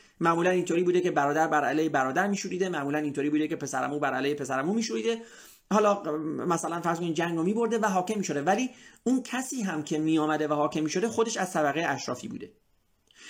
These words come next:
حالا چرا این مهمه دوستان؟ چرا این مهمه که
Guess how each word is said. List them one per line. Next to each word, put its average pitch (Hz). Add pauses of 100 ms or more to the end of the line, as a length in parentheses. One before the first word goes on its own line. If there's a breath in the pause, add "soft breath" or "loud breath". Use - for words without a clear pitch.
(120)
حالا 208
چرا 262
این 208
مهمه 160
دوستان؟ 156
چرا 226
این 202
مهمه 175
که 131